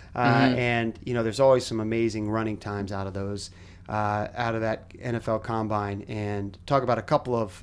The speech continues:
Speaker 1: of things that I thought were pretty impressive. All right,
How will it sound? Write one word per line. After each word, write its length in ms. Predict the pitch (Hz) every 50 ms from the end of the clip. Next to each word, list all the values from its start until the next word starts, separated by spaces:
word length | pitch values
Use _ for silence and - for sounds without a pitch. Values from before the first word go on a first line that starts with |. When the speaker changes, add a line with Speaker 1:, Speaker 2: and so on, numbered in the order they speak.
| - -
Speaker 1:
of 180 | - 113 104
things 320 | - - 117 107 107 101 -
that 80 | 110
I 80 | 104 101
thought 220 | 92 101 104 -
were 80 | - 107
pretty 220 | 92 - 107 98
impressive. 440 | 98 90 90 - 98 92 - - - - - - - - - - - - - - - - - - - - - - - - - -
All 80 | 156 160
right, 140 | 135 110